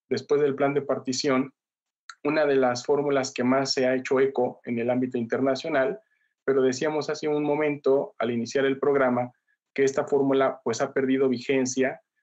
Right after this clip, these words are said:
en función de las situaciones que tenemos en el terreno, como la que estamos analizando, lamentablemente, el día de hoy. Eh, hay otras propuestas que vienen desde la propia sociedad civil, como la de un solo estado,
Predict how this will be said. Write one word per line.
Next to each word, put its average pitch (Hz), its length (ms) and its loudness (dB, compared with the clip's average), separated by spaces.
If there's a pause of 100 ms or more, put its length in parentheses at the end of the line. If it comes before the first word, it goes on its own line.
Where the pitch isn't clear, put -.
(120)
en 123 140 -2
función 131 360 -4
de 156 100 2
las 113 440 -2
situaciones 127 600 -2
que 127 80 -14
tenemos 117 400 -2
en 120 80 0
el 110 160 0
terreno, 139 440 0
como 110 200 0
la 107 140 -2
que - 120 -6
estamos 123 380 -2
analizando, 117 680 -2 (320)
lamentablemente, 123 720 2
el 123 80 0
día 110 180 2
de 113 160 2
hoy. 180 200 0 (600)
Eh, 113 400 -4
hay 156 240 2
otras 170 540 0
propuestas 131 720 0
que 123 80 -2
vienen 131 300 2
desde 117 180 2
la 110 140 -2
propia 127 240 -2
sociedad 120 380 -2
civil, 127 320 -2
como 113 260 0
la 107 120 0
de 110 100 0
un 131 120 0
solo 127 220 0
estado, 117 520 0